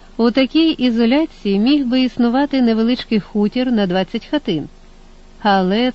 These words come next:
це селище якимось чином тримало цілком пристойну форму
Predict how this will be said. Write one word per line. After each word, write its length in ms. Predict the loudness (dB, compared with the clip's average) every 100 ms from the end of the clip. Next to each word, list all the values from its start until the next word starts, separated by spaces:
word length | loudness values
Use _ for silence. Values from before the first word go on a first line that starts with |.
| -6
це 220 | -6 -4 -4 -6
селище 520 | -4 -2 -4 -6 -4
якимось 500 | -2 -2 0 0 -2 -6
чином 420 | -4 0 0 0
тримало 460 | 0 0 0 0 -2
цілком 560 | -2 -2 -2 -2 -2
пристойну 560 | 0 -2 -2 -2 0 -2
форму 500 | -4 -4 -2 -2 -4